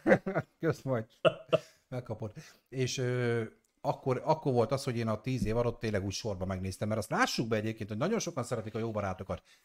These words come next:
viszont szerintem nagyon kevesen nézték meg ezt ténylegesen elsőtől a kétszázharminchatodik részig folyamatában.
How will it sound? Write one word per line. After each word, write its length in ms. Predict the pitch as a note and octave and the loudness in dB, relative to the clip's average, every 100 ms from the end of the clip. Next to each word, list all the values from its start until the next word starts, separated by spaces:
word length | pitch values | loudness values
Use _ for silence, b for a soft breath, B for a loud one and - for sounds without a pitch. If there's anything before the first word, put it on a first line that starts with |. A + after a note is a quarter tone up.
| b | b
viszont 260 | B2 C#3 B2+ | -10 -6 -4
szerintem 380 | C3+ C3+ C#3 - | -2 -2 -4 -4
nagyon 300 | G3+ G#3+ G2 | -2 0 0
kevesen 380 | G#2+ G2+ - G#2+ | -2 -4 -4 -4
nézték 400 | G#2+ F#2+ A2 G2+ | -6 -6 -6 -6
meg 120 | A2+ | -4
ezt 140 | A#2+ - | -4 -2
ténylegesen 720 | C#3 G2+ G2+ - D3 C#3 B B B | -2 -2 -4 -4 -4 -4 B B B
elsőtől 420 | B2+ C3 A2+ G#2 | -2 -2 -2 -4
a 40 | G#2+ | -4
kétszázharminchatodik 1120 | - - A2 G#2 G2+ G#2+ G2+ G2 A#2 G2 F#2+ | -4 -6 -8 -8 -4 -4 -4 -6 -8 -8 -8
részig 480 | C3+ D3+ B2+ A2 - _ _ | -6 -6 -6 -8 -10 _ _
folyamatában. 600 | A#2+ G2 F2 F2 E2+ D#2+ | -4 -4 -6 -10 -12 -14